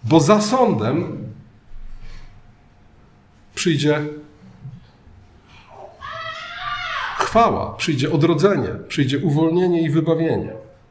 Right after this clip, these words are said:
I dlatego, zanim jeszcze nastał sąd, Izajasz mówi w czterdziestym dziewiątym rozdziale: „Śpiewajcie radośnie niebiosa i wesel się ziemio,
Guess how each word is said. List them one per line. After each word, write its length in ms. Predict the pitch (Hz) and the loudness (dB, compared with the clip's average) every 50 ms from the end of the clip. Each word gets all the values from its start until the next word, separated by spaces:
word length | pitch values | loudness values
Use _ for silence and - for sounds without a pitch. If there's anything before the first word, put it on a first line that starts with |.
| _ _ _ _ _ _ _ _ _ _ _ _ _ _ _ _ _ _ _ _ _ _ _ - - - - - - - - - - - - _ _ _ _ - - _ _ _ _ _ - - | _ _ _ _ _ _ _ _ _ _ _ _ _ _ _ _ _ _ _ _ _ _ _ -20 -20 -20 -20 -20 -20 -20 -20 -20 -20 -20 -20 _ _ _ _ -20 -20 _ _ _ _ _ -2 0
I 100 | 175 170 | 2 6
dlatego, 720 | 208 226 226 233 226 - 151 143 - 151 - - - - - | 6 6 6 6 4 4 4 2 2 0 -6 -8 -8 -4 0
zanim 580 | 131 123 123 208 247 262 277 285 277 285 277 | 2 4 4 4 4 4 4 2 2 2 2
jeszcze 320 | 285 285 262 269 - 285 269 | 2 0 0 -2 -2 0 0
nastał 460 | 247 254 247 - - - 226 226 208 | 2 2 0 0 2 2 2 2 2
sąd, 600 | - - 277 277 226 143 104 87 92 - - - - - - _ _ _ _ _ _ _ _ _ _ _ _ - | 0 0 2 2 2 2 2 -2 -6 -8 -12 -16 -18 -20 -20 _ _ _ _ _ _ _ _ _ _ _ _ -2
Izajasz 460 | 175 147 143 165 156 156 147 - - | 0 2 4 4 4 2 2 0 2
mówi 280 | 160 143 131 135 131 131 - - - - - - - _ _ _ _ _ _ _ _ _ _ _ _ - - | 0 0 2 0 -2 -4 -6 -8 -12 -16 -18 -20 -20 _ _ _ _ _ _ _ _ _ _ _ _ -20 -16
w 60 | - - | -10 -6
czterdziestym 560 | - - 175 160 147 165 160 - 165 147 139 | 0 4 4 4 4 4 0 2 2 0 2
dziewiątym 560 | 147 147 156 156 147 143 139 139 139 131 139 | 2 2 2 2 2 2 2 0 0 2 2
rozdziale: 520 | 135 147 139 127 143 143 131 131 127 123 - - - - - - - - - - - - | 4 4 4 4 4 2 2 2 2 0 0 -2 -2 -2 -2 -2 -4 -8 -8 -6 -4 0
„Śpiewajcie 600 | - - - - 196 190 202 220 220 220 220 202 | 0 2 4 6 6 6 6 6 4 4 2 2
radośnie 400 | 190 185 180 196 190 190 190 175 | 2 4 2 0 0 2 0 2
niebiosa 800 | 165 165 156 143 165 190 202 190 196 220 208 202 202 208 - - - - - | 2 2 2 4 6 6 6 4 4 2 2 2 0 -2 -8 -12 -12 -6 -4
i 60 | 131 | 0
wesel 320 | 123 151 - - 156 143 | 2 2 2 2 2 0
się 200 | 135 - - 139 | 2 2 2 2
ziemio, 580 | 123 113 135 156 170 175 175 175 170 175 175 - | 4 4 4 2 2 2 2 2 0 0 -2 -4